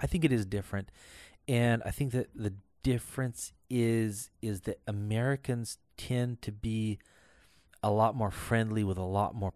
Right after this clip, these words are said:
people on a lot more shallow level. Ukrainians tend to be not as friendly with a lot of people, but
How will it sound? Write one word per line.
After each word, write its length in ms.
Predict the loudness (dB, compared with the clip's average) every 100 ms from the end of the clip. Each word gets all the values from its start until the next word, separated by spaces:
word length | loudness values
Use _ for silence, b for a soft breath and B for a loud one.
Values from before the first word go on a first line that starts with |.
| _
people 680 | -6 -6 0 2 2 0 _ _ _ _ -4
on 280 | -2 -2 -4
a 140 | -4
lot 440 | -2 -2 0 0 0
more 160 | -2
shallow 440 | -2 -2 0 0 0
level. 500 | -2 -4 -6 -14 -14 _ _ _ _ _ _ b b b b b b b
Ukrainians 1000 | -10 -10 -12 -4 0 2 2 2 0 -4 _
tend 480 | -12 -2 2 2 0
to 140 | -4
be 600 | -4 -2 -2 0 -2 -4 -8 _ b b b b -8
not 360 | -2 4 8
as 120 | 8 6
friendly 540 | 4 4 4 2 2
with 240 | 2 0
a 60 | 2
lot 400 | 2 4 6 6
of 120 | 4
people, 680 | -2 -4 -4 0 0 0 -4 b b b b b _ -18 -18 -18 _
but 440 | 2 4 2 -2